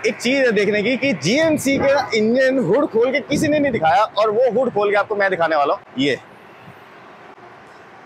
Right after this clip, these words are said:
कुछ इस type का इसका clean सा इंजन है जो कि सिक्स पॉइंट टू है, यानी कि छह हज़ार दो सौ सीसी का ये इंजन है, V eight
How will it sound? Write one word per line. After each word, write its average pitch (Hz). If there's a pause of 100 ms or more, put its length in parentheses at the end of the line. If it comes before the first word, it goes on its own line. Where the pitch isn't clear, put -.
(480)
कुछ 269
इस 269
type 269
का 254
इसका 254
clean 277
सा 220
इंजन 196
है 240
जो 226
कि 269
सिक्स - (100)
पॉइंट 262
टू 262
है, 220
यानी 180
कि 269
छह 233
हज़ार 202
दो 185
सौ 480
सीसी 214
का 214
ये 226
इंजन 185
है, 240
V 214 (200)
eight 233